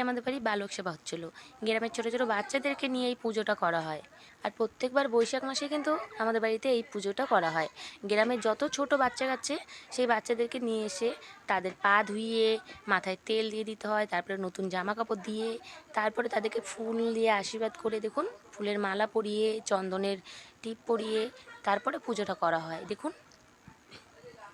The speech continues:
প্রথমে পা ধুয়ে দিচ্ছে, আর একজন মুছে দিচ্ছে, তারপরে আবার পায়ে তেল লাগিয়ে দিচ্ছে। আর এই যে এখন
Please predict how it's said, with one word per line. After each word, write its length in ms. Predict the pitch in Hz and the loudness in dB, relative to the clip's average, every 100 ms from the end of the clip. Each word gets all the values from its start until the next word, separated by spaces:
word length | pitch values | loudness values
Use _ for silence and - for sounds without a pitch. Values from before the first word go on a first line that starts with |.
| 508 - - | -20 -20 -12
প্রথমে 280 | - 202 233 254 | -8 -4 -4 2
পা 80 | 226 202 | 4 4
ধুয়ে 160 | 208 226 | 2 -2
দিচ্ছে, 280 | 220 - - 427 - - - - | -2 -4 -2 -2 -8 -14 -12 2
আর 80 | 214 208 | 4 4
একজন 220 | 196 370 587 622 - - - 220 | 2 -4 -4 -12 -18 -20 -10 -4
মুছে 260 | 220 - 226 | -2 -2 -4
দিচ্ছে, 260 | 226 - 262 - | -4 -8 -10 -2
তারপরে 320 | 214 196 220 220 | 0 0 -2 -2
আবার 120 | 220 - | -2 0
পায়ে 180 | 202 262 320 | -2 -2 -8
তেল 160 | - 208 175 | -4 -2 -2
লাগিয়ে 220 | 156 160 | -4 -8
দিচ্ছে। 280 | 156 - 101 - - - _ - - - - - - - - - - - - - - - - - - | -10 -12 -12 -14 -20 -20 _ -20 -20 -20 -20 -20 -20 -20 -20 -20 -20 -20 -20 -20 -20 -20 -20 -20 -10
আর 80 | - 214 | -4 -4
এই 60 | 220 | 0
যে 60 | 233 | 0
এখন 140 | 233 | 0